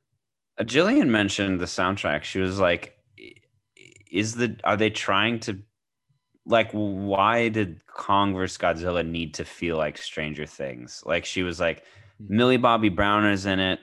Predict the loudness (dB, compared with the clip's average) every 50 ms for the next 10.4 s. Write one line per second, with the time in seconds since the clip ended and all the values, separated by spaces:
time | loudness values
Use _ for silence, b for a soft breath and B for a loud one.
0 | _ -6 -6 -4 -2 0 0 0 0 0 -2 -2 -4 -6 -6 -4 -4 -4 -4 -6
1 | -8 _ -6 -2 -2 0 2 2 0 0 0 -4 -4 -4 -4 -2 -4 -6 -6 -6
2 | -6 -8 -8 -8 -10 -10 -8 -6 -4 -4 -4 -4 -6 -6 -6 -6 -6 -6 -6 -6
3 | -8 -6 -4 -4 -2 -2 0 0 0 0 0 -2 -2 -2 -2 -2 0 0 -2 -2
4 | -4 -6 -6 -6 -4 -4 -2 -2 -4 -4 -6 -6 -4 -4 -2 -2 -4 -4 -4 -4
5 | -4 -4 -6 -8 -10 -10 -8 -6 -6 -6 -6 -6 -8 -6 -6 -4 -4 -4 -4 -4
6 | -6 -6 -8 -8 -6 -6 -6 -6 -6 -8 -8 -10 -14 -16 B B B B B B
7 | B B B _ _ _ -2 0 0 0 -2 -4 -6 -8 -8 -8 -10 -14 -10 -6
8 | -4 -4 -2 -2 -2 -4 -4 -8 -10 -10 -8 -6 -4 -4 -4 -4 -6 -6 -4 -6
9 | -6 -6 -6 -10 -10 -10 -8 -10 -10 -10 -8 -10 -10 -10 -10 -14 _ _ -6 -4
10 | -2 -2 -2 -2 -4 -6 -8 -10